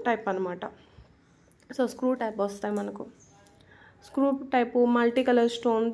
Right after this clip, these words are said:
టైప్లో అయితే మనకు ఉన్నాయన్నమాట. చాలా అంటే చాలా బాగుంటుంది. మీ దగ్గర ఏదైనా గోల్డ్ నెక్లెస్ ఉన్నా, హారం ఉన్నా కూడా, ఆ, దానికి మ్యాచింగ్ పర్ఫెక్ట్గా, ఆ, మ్యాచింగ్ అవుతుంది. So, నేను క్వాలిటీ కోసం, ఆ, అర్థం అవడం కోసం అయితే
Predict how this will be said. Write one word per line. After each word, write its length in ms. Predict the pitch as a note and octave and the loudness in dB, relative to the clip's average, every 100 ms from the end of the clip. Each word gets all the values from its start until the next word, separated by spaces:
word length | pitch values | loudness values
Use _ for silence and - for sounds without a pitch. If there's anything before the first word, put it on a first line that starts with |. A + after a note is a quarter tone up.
| - | 0
టైప్లో 320 | G#3+ G#3 G#3+ | 0 0 -2
అయితే 300 | G#3+ G#3 A3 | -2 -2 0
మనకు 320 | E4 C4+ B3 | 4 4 4
ఉన్నాయన్నమాట. 580 | A#3 G#3+ G3+ G3 F#3+ - | 2 2 0 -2 -4 -6
చాలా 600 | - - C4+ B3+ C4 D4 | -12 -2 2 4 6 6
అంటే 300 | D4 C4+ C#4 | 6 6 2
చాలా 300 | C4+ B3+ A#3+ | 2 2 4
బాగుంటుంది. 440 | A#3+ A#3 A3+ A3+ C4 | 2 0 0 2 2
మీ 120 | C4+ | 4
దగ్గర 300 | A#3 G#3+ B3 | 4 4 4
ఏదైనా 260 | B3 A#3 | 4 2
గోల్డ్ 320 | A3 G#3+ G#3+ A#3 | 2 4 6 4
నెక్లెస్ 400 | A#3 A#3+ A#3 A#3 | 2 -2 0 -2
ఉన్నా, 240 | A3 A3 | -2 -2
హారం 480 | G3+ G#3+ G#3+ A3+ A3+ | -2 0 2 0 -2
ఉన్నా 300 | G#3+ G#3+ G#3 | -4 -4 -4
కూడా, 300 | G#3+ A3+ F#4+ - - - - - | -4 -2 -4 -6 -12 -12 -8 -4
ఆ, 80 | |
దానికి 580 | A#3+ A#3 A#3+ B3 B3+ B3 | -2 2 2 4 0 0
మ్యాచింగ్ 600 | B3 A#3 A#3+ C4 D#4 D4+ D4 | 0 2 2 2 0 0 2
పర్ఫెక్ట్గా, 520 | A#3+ - B3+ B3+ B3 | 0 0 -2 -2 0
ఆ, 340 | C#4 B3+ A#3 A3+ | 0 0 -4 -4
మ్యాచింగ్ 520 | A3+ A3+ A3+ B3+ B3 | 0 0 0 0 2
అవుతుంది. 480 | A3 G#3+ A3+ G#3+ B3 | 0 0 -2 0 -2
So, 180 | B3+ | -2
నేను 140 | A#3 A3 | -2 -4
క్వాలిటీ 560 | - A#3 A3+ B3 B3+ | -2 0 2 2 0
కోసం, 400 | B3 A3 A3 B3 - | -2 -4 -2 -4 -4
ఆ, 40 | |
అర్థం 380 | A3 G#3+ G#3 A#3 | -4 -2 -2 -2
అవడం 220 | A3 G#3+ | -2 -2
కోసం 300 | G#3 G#3+ A3 | -4 -4 -4
అయితే 140 | G#3 | -4